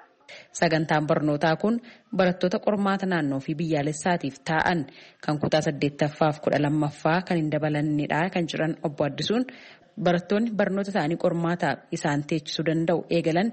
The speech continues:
cimsanii akka itti fufan murtaa'eera hanga guyyaa qormaataaf ta'anitti jedhan. Biiroon barnootaa Finfinnee barattoonni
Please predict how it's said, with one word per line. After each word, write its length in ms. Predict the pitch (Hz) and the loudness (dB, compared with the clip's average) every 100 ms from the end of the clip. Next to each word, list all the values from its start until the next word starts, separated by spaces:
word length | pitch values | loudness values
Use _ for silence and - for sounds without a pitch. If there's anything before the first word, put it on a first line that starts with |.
| - - - | -6 -20 -10
cimsanii 580 | - 190 - 165 160 160 | -4 -4 -2 0 0 -2
akka 260 | 165 - 143 | -4 -2 -6
itti 200 | - 147 | -4 -8
fufan 280 | - 165 - | 0 0 0
murtaa'eera 680 | - 175 - 151 143 151 135 139 | -2 -2 -2 0 2 2 0 -6
hanga 300 | - 170 165 | -2 0 2
guyyaa 280 | 165 156 151 | 0 0 0
qormaataaf 560 | 143 139 147 143 151 147 | 0 -2 0 0 -2 -2
ta'anitti 440 | 151 139 156 175 170 | -2 0 0 -2 0
jedhan. 300 | 170 185 131 - - - - | 2 2 0 -6 -16 -20 -16
Biiroon 320 | - 196 247 240 | -4 0 2 2
barnootaa 400 | 185 147 143 139 | 0 0 0 0
Finfinnee 560 | 165 160 175 175 190 - | 0 2 2 2 0 0
barattoonni 720 | 175 165 160 - 190 220 | 2 2 0 2 2 2